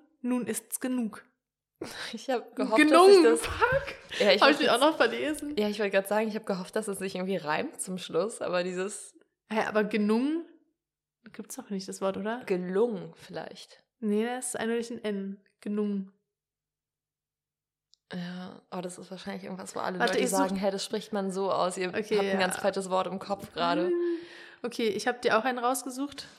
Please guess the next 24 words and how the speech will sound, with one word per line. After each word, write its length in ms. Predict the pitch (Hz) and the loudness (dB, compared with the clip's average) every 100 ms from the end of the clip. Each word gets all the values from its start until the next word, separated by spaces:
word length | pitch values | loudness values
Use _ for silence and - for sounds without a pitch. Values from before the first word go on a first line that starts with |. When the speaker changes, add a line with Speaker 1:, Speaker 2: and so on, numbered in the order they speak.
| _ | _
Speaker 1:
Bitteschön. 580 | - - - 202 202 202 202 | -8 -6 -6 -4 -2 -4 -8
Speaker 2:
Mhm. 640 | 202 190 180 170 165 226 240 - _ | -6 -4 -6 -8 -6 -8 -8 -16 _
Speaker 1:
Warte, 380 | 214 - 220 302 - - _ | -12 -4 -2 -4 -8 -20 _
hier 120 | 190 | -14
fängt 260 | 190 190 - | -12 -14 -14
er 80 | - | -16
an. 100 | 202 - _ _ - _ 196 | -18 -18 _ _ -20 _ -10
Speaker 2:
Oh 40 | |
nee. 300 | 185 180 - 196 - _ _ _ - - | -8 -8 -10 -14 -20 _ _ _ -20 -20
<laughs> 500 | - 254 233 - 220 | -12 -8 -10 -10 -6
Dieses 580 | 208 208 208 - - - _ _ _ _ _ _ | -2 0 -2 -4 -8 -10 _ _ _ _ _ _
Speaker 1:
Für 200 | - 226 | -16 -8
die 240 | 214 214 - | -4 -4 -4
Esch-, 220 | 214 - | -6 -8
Sch-Laute, 840 | - - - 277 240 180 190 - 285 | -4 0 2 2 2 0 -2 -8 -10
für 80 | - | -12
die 140 | 233 | -4
Speaker 2:
Ach 100 | 214 | -2
so. 140 | 202 208 | 0 2
Speaker 1:
Esch-Laute. 600 | 226 220 190 190 - 226 - _ _ _ _ _ _ _ _ _ _ _ _ - | 2 2 0 -8 -14 -16 -16 _ _ _ _ _ _ _ _ _ _ _ _ -8
Speaker 2:
Schumm, 420 | - 233 262 285 | 0 2 2 -2
Schumm, 560 | - 208 208 214 220 - - | -4 -2 -2 -2 -6 -10 -12
schlafe, 680 | - 190 196 226 240 240 | -6 -2 -2 -2 0 0
schöns 720 | 233 - 190 190 190 - - | 0 -2 -2 -2 -4 -6 -10